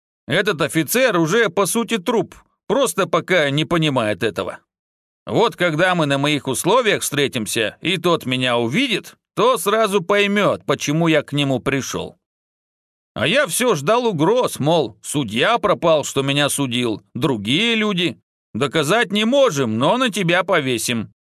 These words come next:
Или исполняй, что хотим. Хотя пропажу тех, кого я убил, там пятьдесят на пятьдесят, что на меня повесили. Если вообще связали со мной.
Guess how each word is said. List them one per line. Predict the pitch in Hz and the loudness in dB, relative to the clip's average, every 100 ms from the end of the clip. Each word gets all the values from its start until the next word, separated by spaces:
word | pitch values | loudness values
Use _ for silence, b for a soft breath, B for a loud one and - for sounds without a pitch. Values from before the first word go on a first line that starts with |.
| - | -4
Или | 208 247 208 - | -2 0 -2 -2
исполняй, | 180 180 - 160 143 165 185 | -4 -2 2 2 2 0 -2
что | - 165 151 | -2 -2 0
хотим. | 151 - 107 104 - _ _ _ _ _ _ _ | -2 -2 -6 -8 -12 _ _ _ _ _ _ _
Хотя | 147 170 254 226 | -2 0 0 2
пропажу | 208 175 214 170 175 | 0 2 2 2 0
тех, | 202 185 139 | 0 0 0
кого | 160 147 160 | -2 0 2
я | 147 139 | 2 2
убил, | 139 226 269 143 101 | 0 0 0 -2 -4
там | 226 262 214 147 | -2 0 0 -4
пятьдесят | - 214 220 180 226 180 | -4 -2 0 2 2 2
на | 202 | -2
пятьдесят, | 175 220 208 170 151 113 | -2 -2 -2 0 0 0
что | - - 165 | -2 -2 0
на | 180 | 2
меня | 180 156 131 | 2 0 0
повесили. | 123 123 104 - 110 - _ _ _ - | 0 0 -2 -4 -10 -16 _ _ _ -4
Если | 160 247 165 226 | 0 0 0 0
вообще | 208 233 - 180 151 | 2 0 0 0 0
связали | - 151 135 131 117 | 0 0 0 0 0
со | - 156 | 0 0
мной. | 110 95 | -2 -6